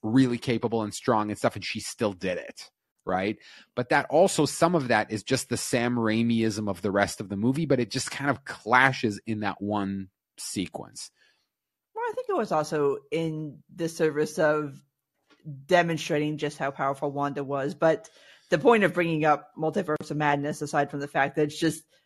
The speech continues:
Speaker 2: it, it's a good movie. People panned it. Like, I don't care. Like, I, I will watch a Sam Raimi M C U movie any day of the
Speaker 1: Sure.
Speaker 2: week. But you have to watch WandaVision.
Speaker 1: Yes.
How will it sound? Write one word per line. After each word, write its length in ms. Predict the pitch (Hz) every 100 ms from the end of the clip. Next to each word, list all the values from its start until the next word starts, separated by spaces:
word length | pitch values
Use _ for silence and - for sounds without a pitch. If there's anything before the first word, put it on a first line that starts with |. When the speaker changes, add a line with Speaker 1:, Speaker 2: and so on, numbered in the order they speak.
| _ _ -
Speaker 2:
it, 140 | 247 -
it's 160 | 381 440
a 80 | 392
good 180 | 220
movie. 320 | 165 160 151 151
People 300 | 220 311 262
panned 340 | 240 202 202
it. 140 | 196
Like, 200 | 151 151 -
I 160 | 165
don't 280 | 170 160 -
care. 280 | - 151 139
Like, 180 | 143 143
I, 420 | 165 170 180 180 -
I 220 | 156 170
will 220 | 180 170
watch 440 | 156 151 151 - -
a 60 | 151
Sam 320 | - 151 147
Raimi 420 | 151 147 143 143
M 160 | 135 156
C 180 | - 147
U 180 | 147 147
movie 400 | 143 143 147 -
any 180 | 147
day 200 | 143 139
of 80 | 147
the 60 | 143
Speaker 1:
Sure. 200 | 113 87
Speaker 2:
week. 120 | - - - 151
But 360 | 202 196 -
you 200 | 214 214
have 600 | 208 - 147 160 151 139 -
to 120 | 151
watch 300 | 143 143 -
WandaVision. 540 | 151 147 139 139 139
Speaker 1:
Yes. 440 | 120 92 - 143